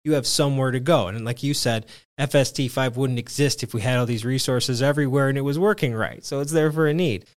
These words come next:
But we're certainly gearing for an improved future. So what is the future of culturally competent clinicians for first responders? Are you guys gonna, like, make a subject matter expertise out of this, or what?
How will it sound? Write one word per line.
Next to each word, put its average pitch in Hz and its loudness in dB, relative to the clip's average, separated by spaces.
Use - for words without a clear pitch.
But 160 2
we're 147 2
certainly 196 4
gearing 131 -2
for 131 -6
an 127 0
improved 127 -4
future. 131 -4
So 175 2
what 196 6
is 196 2
the 139 -6
future 143 0
of 131 -4
culturally 147 0
competent 127 -6
clinicians 135 -4
for 139 0
first 135 -4
responders? 123 -4
Are 117 -8
you 120 -4
guys 123 -2
gonna, 120 -4
like, 117 -6
make 123 -4
a 127 -2
subject 135 0
matter 127 0
expertise 135 -4
out 170 -2
of 170 -4
this, 180 -4
or 120 -2
what? 110 -4